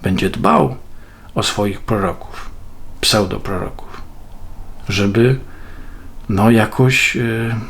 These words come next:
tego robaka, który jest w nim, jakoś tak zapijali, y, żeby on zapomniał o tym, co go tam gryzie w środku.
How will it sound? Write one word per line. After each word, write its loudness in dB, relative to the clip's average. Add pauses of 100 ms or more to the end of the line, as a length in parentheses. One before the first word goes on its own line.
(840)
tego 6
robaka, 6
który 2
jest 0
w 0
nim, 4
jakoś 0
tak -2
zapijali, 2 (1120)
y, -2
żeby 4
on 8
zapomniał 6
o -2
tym, 2
co -4
go 2
tam 2
gryzie 4
w -8
środku. -6